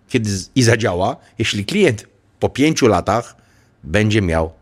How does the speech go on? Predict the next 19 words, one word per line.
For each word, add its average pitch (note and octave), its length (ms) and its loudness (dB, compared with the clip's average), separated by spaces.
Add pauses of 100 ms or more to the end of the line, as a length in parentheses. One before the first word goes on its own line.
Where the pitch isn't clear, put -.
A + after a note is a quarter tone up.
do D#2 160 -10
kogo C#2+ 280 -6
zadzwonić. C2+ 640 -10 (920)
Firma, B2+ 340 0
która E2 280 -4
mu D2+ 140 -8
sprzedała F2+ 560 -4 (220)
instalację, E2 640 -6 (340)
musi E2+ 340 -6 (100)
istnieć. - 600 -8 (1500)
I E2 140 -10
to - 220 -4
trzeba C#2+ 320 -6
zasiać C2+ 440 -8 (100)
w E2+ 100 -12
głowach D2+ 340 -8
klientów. - 560 -18 (680)
Po - 60 -18
prostu - 360 -2